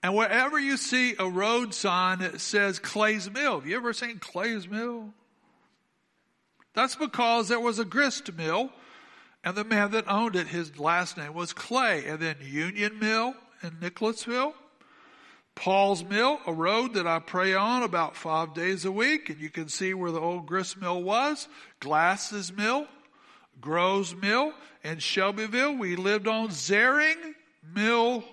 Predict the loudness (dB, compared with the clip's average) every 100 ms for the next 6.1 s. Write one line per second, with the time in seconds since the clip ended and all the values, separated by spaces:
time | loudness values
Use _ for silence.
0 | -18 -10 -2 2 2 2 -2 -10 -20 _
1 | _ _ _ _ _ _ _ _ _ _
2 | _ _ _ _ _ _ _ _ _ _
3 | _ _ _ _ _ -16 -6 -2 0 0
4 | 0 0 -2 -6 -8 -14 _ _ _ _
5 | _ _ _ _ _ _ _ _ -10 0
6 | 0